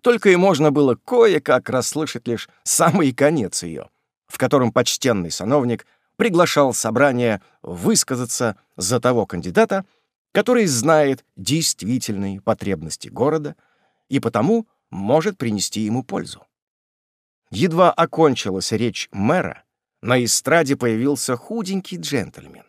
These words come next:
с туго завязанным белым галстуком. При смехе и остротах толпы он заявил, что намерен просить избирателей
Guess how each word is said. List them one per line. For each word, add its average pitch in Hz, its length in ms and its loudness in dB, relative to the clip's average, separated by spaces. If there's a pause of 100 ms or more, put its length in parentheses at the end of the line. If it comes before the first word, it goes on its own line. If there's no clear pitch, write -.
(180)
с - 200 0
туго 160 300 0
завязанным 123 640 0
белым 113 360 -2
галстуком. - 640 -14 (600)
При 131 180 2
смехе 147 500 2
и 131 180 -4
остротах 127 600 -4
толпы 98 480 -6 (100)
он 127 180 0
заявил, 143 520 -4 (360)
что - 220 -2
намерен 160 520 0
просить - 520 -4 (220)
избирателей 123 800 -6